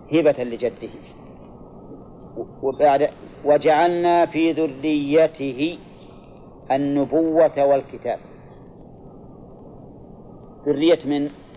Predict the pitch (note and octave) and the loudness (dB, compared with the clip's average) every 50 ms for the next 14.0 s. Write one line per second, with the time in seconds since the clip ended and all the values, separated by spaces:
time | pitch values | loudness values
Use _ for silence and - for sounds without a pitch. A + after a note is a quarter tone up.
0 | - - - - - - - - - D3 C#3+ - - - - - - - - C3 | -20 -20 -20 -20 -20 -20 -20 -20 -20 -20 -18 -18 -18 -18 -18 -20 -16 -12 -6 -2
1 | C3+ D3 D3 D3 D3 D#3+ E3+ D3+ - - - - - D3 C#3+ D3+ C#3+ - - - | 0 2 2 0 0 -2 -4 -4 -6 -10 -16 -20 -16 -14 -14 -14 -14 -16 -18 -20
2 | - - - - - - - - - - - - - - B2+ C3+ C#3 C3+ D3+ D#3+ | -20 -20 -20 -20 -20 -20 -20 -20 -20 -20 -20 -20 -14 -2 0 0 0 2 0 2
3 | E3 E3 E3 E3 E3 E3 F3 E3+ - - - - - - - - - - - - | 2 2 2 4 2 2 0 -2 -6 -14 -20 -20 -20 -20 -20 -20 -20 -20 -16 -8
4 | - C3+ D3 D3+ D3+ B2 C3+ C#3+ C3+ - - B2 B2+ A#2 - - C3 C3 C3 A#2+ | -2 2 2 2 2 2 0 -2 -4 -4 -4 -6 -6 -6 -8 -4 0 0 2 0
5 | - - - - - C3 C3+ C#3 C3+ C3 B2+ - - B2+ B2 - - B2 B2 A#2 | 0 -4 -12 -8 -2 0 2 2 4 2 0 -2 -2 -6 -6 -4 -2 0 0 0
6 | G#2+ B2 B2 B2+ C3 A#2+ A#2+ A#2+ A2 - B2+ B2+ C#3 C3 A#2 - - - - - | 0 -2 -2 -2 -2 -2 -2 -6 -6 -4 -4 -2 -2 -4 -6 -8 -12 -18 -20 -20
7 | - - - - - - - - - - - - - - - - - - - - | -20 -20 -20 -20 -20 -20 -20 -20 -20 -20 -20 -20 -20 -20 -20 -20 -20 -20 -20 -20
8 | - - - - - - - - - - - - A#2+ A2+ C#3 D3+ D3+ C#3+ D3 C#3+ | -20 -20 -20 -20 -20 -20 -20 -20 -20 -10 -6 -4 0 2 4 4 4 4 2 0
9 | B2+ C#3+ C#3+ C3+ D3 D#3 E3 E3 - - - - - - - - - - - - | -2 -2 -2 0 2 2 2 0 -4 -10 -18 -20 -20 -20 -20 -20 -20 -20 -20 -20
10 | - - - - - - - - - - - - - - - C3+ C3+ C#3 C#3 C#3 | -20 -20 -20 -20 -20 -20 -20 -20 -20 -20 -20 -20 -12 -6 -4 -2 -2 0 -2 -2
11 | C3 - - - C#3 D3 D3 C#3+ C3+ B2 - C3 C3+ B2+ G#2+ F#2+ F2 F#2 - - | -4 -6 -6 -2 0 0 2 0 -2 -4 0 0 0 0 0 -4 -8 -12 -14 -18
12 | - - - - - - - - - - - - - - - - - - - - | -20 -20 -20 -20 -20 -20 -20 -20 -20 -20 -20 -20 -20 -20 -20 -20 -20 -20 -20 -20
13 | - - - - - - - - B2+ C3 A#2+ A2 C3 D3+ D#3 E3 E3 E3+ E3+ | -20 -20 -20 -20 -20 -16 -2 0 0 0 2 2 4 4 4 4 4 2 -2